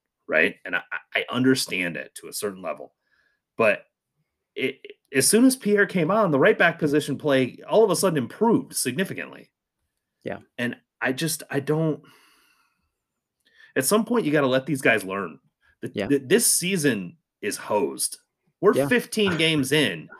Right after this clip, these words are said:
Speaker 1: and dead
Speaker 2: The
Speaker 1: fucking last in M L S.
Speaker 2: the only, the only hope is, uh, is an Open
Speaker 1: Oh,
Speaker 2: Cup
Speaker 1: sh-
Speaker 2: run. That's it.
Speaker 1: Oh, I guess, I guess, I'm sorry. Chicago is, is,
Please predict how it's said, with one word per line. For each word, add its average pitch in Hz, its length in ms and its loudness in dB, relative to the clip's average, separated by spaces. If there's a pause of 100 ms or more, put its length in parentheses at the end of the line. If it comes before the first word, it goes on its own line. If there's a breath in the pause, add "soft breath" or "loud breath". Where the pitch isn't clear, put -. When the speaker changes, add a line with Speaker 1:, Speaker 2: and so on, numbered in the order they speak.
(420 loud breath)
Speaker 1:
and 110 320 -2
dead 180 220 6
Speaker 2:
The - 40 -10
Speaker 1:
fucking 147 380 4
last 139 480 2
in 123 80 0
M 135 100 2
L 120 160 0
S. - 400 -4 (100)
Speaker 2:
the 143 160 8
only, 160 380 10
the 139 180 8
only 170 220 10
hope 160 320 6
is, 127 320 4
uh, 120 340 6
is 123 180 -2
an 135 100 -2
Open 131 300 2
Speaker 1:
Oh, - 20 -8
Speaker 2:
Cup 127 180 4
Speaker 1:
sh- 123 60 -2
Speaker 2:
run. 131 260 4
That's 117 300 2
it. 143 260 2
Speaker 1:
Oh, 151 160 6
I 156 160 4
guess, 175 260 2
I 139 120 -2
guess, 151 240 0
I'm 123 160 -8
sorry. 85 240 -2
Chicago 143 720 0
is, 101 260 -2
is, 95 360 -14